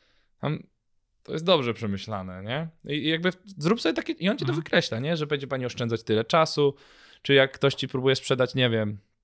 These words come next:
Speaker 2: No to, to mój,
Speaker 1: Co ko-
Speaker 2: to przykład. Y, w-, pła-, płatne newslettery,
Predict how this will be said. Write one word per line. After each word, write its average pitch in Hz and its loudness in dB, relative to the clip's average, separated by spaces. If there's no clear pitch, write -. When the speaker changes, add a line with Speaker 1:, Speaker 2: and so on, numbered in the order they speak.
Speaker 2:
No 156 4
to, 185 6
to 190 4
mój, 180 2
Speaker 1:
Co 123 -6
ko- 123 -10
Speaker 2:
to 175 -2
przykład. 117 0
Y, - -6
w-, - -20
pła-, - 0
płatne 165 4
newslettery, 120 4